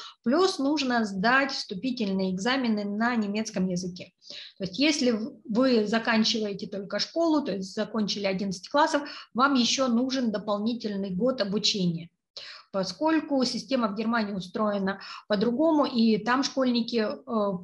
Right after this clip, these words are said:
заканчивают двенадцать классов. Этот дополнительный год — это может быть студент-коллег,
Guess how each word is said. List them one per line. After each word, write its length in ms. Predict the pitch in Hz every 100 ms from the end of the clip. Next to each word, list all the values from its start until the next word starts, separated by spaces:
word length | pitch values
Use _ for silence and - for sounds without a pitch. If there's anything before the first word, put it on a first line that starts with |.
| -
заканчивают 640 | 196 220 240 240 226 214 196
двенадцать 480 | 190 208 196 - -
классов. 380 | 175 170 - - - - - -
Этот 300 | 269 294 220
дополнительный 760 | 220 226 220 226 220 208 208 226
год — 240 | 339 359
это 160 | 240 226
может 420 | 226 277 247 202
быть 240 | 208 180
студент-коллег, 1040 | - - 190 208 196 185 185 175 165 -